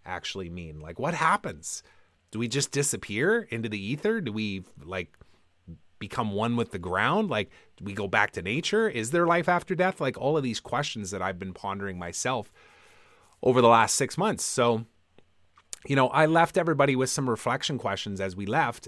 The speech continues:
And then, of course, we've kept in touch with everybody and we'll continue to do so. And we will find ways to continue to support each other and elevate each other as we continue on this growth journey, which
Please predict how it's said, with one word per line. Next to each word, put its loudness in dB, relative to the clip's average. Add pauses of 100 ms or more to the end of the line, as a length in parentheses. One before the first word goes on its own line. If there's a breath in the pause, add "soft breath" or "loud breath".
And -8
then, -6
of -8
course, -6
we've -6
kept -6
in -6
touch -6
with -10
everybody -4
and -4
we'll -2
continue -2
to -10
do -8
so. -4 (520 loud breath)
And -4
we -2
will 0
find -2
ways 0
to -12
continue -8
to -6
support -2
each -2
other -4
and -8
elevate -2
each -8
other -6
as -2
we -8
continue -4
on -6
this -6
growth -6
journey, -2 (360 soft breath)
which -2